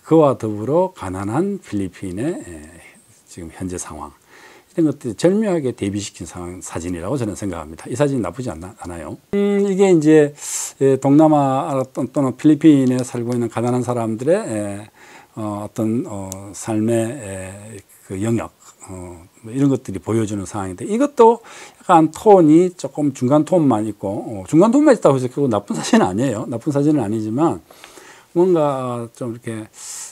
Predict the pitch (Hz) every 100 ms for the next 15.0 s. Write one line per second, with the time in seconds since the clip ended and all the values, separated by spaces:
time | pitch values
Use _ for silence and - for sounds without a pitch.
0 | _ - 104 98 98 98 107 101 110 98
1 | 95 127 185 185 254 269 254 - 117 131
2 | 143 120 113 117 98 87 110 110 101 -
3 | 98 117 110 - 95 95 98 _ 98 -
4 | 135 147 147 - 90 87 - 165 - -
5 | _ - 117 131 139 127 147 117 110 117
6 | 101 - 165 214 254 233 101 92 87 127
7 | - 107 95 - 95 120 202 - 110 87
8 | 90 80 78 80 80 82 78 80 185 -
9 | - - - 127 139 147 139 - - 196
10 | - 240 202 185 160 151 85 78 _ _
11 | - - 85 80 104 - _ 90 82 113
12 | 117 110 - 104 107 104 101 92 - 190
13 | 214 - 95 95 92 90 107 107 101 -
14 | 131 233 311 92 85 85 - 107 90